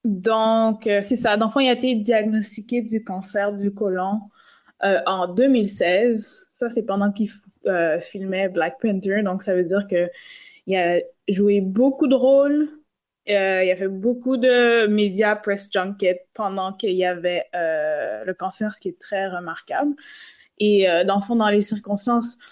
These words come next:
euh, de son décès, dans le fond, nous, on savait, dans le fond, nous, on n'était pas sûrs si, on a eu comme la nouvelle, mais on n'était pas sûrs qui savait, parce qu'on dirait des ré-, les, les réactions des autres acteurs, on dirait personne savait qu'il y avait, euh,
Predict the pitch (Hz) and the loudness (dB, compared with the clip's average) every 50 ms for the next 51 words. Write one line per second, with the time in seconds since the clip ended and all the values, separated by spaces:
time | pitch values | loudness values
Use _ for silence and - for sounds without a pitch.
0 | - - - _ _ _ _ _ _ _ - 214 208 202 196 196 196 190 190 185 | -20 -20 -20 _ _ _ _ _ _ _ -2 0 2 4 4 4 2 2 2 0
1 | 202 196 196 190 196 196 - - 240 208 208 202 196 208 208 202 - 247 240 240 | 2 2 2 2 2 0 0 -2 0 2 2 2 2 2 2 2 2 2 2 4
2 | 233 226 226 262 277 262 254 262 277 277 269 254 247 254 247 202 202 208 208 202 | 2 2 2 2 2 4 4 6 4 4 4 2 2 0 0 0 0 0 0 -2
3 | - _ _ _ _ - 233 247 233 240 285 269 254 254 262 269 269 262 240 214 | -4 _ _ _ _ -4 -4 -4 -2 -2 -2 0 2 2 2 2 2 0 0 0
4 | 247 214 190 - 226 240 254 - - - 285 285 285 285 - - - _ - 262 | -2 -2 -2 -2 -2 -4 -4 -6 -6 -4 -2 0 0 -2 -4 -8 -14 _ -6 -2
5 | 254 254 254 254 254 254 254 254 254 254 247 247 - - - 220 233 233 247 240 | 0 0 2 2 2 2 2 2 2 0 0 -4 -6 -4 0 0 2 2 2 2
6 | 269 240 233 220 208 214 214 208 180 214 214 220 220 202 196 202 208 202 208 202 | 0 0 2 0 0 0 -2 0 0 0 0 0 0 -2 -2 -2 -2 -2 -4 -4
7 | - 190 196 - - 240 240 233 240 _ _ _ _ _ - - 247 240 240 - | -4 -6 -8 -6 -6 -6 -6 -6 -10 _ _ _ _ _ -2 0 0 0 2 2
8 | 254 202 208 196 202 208 240 254 254 240 220 - - 208 208 208 196 208 202 202 | 2 2 2 2 2 2 2 0 -2 -4 -8 -4 -2 0 0 2 2 2 2 2
9 | 214 220 226 226 233 - - - - - _ - 220 185 202 196 196 196 190 190 | 2 2 2 0 -4 -10 -20 -20 -20 -20 _ -12 -4 0 2 4 4 4 4 4
10 | 190 208 214 - - 208 208 208 202 202 185 - - - - 202 196 180 175 196 | 4 2 2 0 0 -4 -6 -6 -4 -6 -6 -6 -10 -14 -14 -12 -12 -8 -2 -2
11 | 208 202 208 190 190 190 - - 240 220 202 202 196 208 196 170 175 175 - - | 0 2 2 0 -2 -2 -4 -4 0 2 2 2 2 2 0 0 -4 -4 -2 -2
12 | 208 190 196 196 190 196 196 196 196 196 202 - 185 185 - - 202 202 196 - | 0 2 2 0 0 -4 -4 -2 -2 -2 -2 -4 -6 -6 -6 -6 -4 -4 -2 -2
13 | 214 185 185 175 180 185 185 185 185 - - 180 165 170 165 160 165 165 165 170 | -2 -2 -2 0 0 2 0 0 -2 -4 -4 -2 0 0 0 0 0 0 -2 -2
14 | 165 156 160 170 170 165 160 160 131 - 131 120 90 101 | -4 -4 -2 -2 0 0 0 -2 -2 -2 -2 -4 -4 -4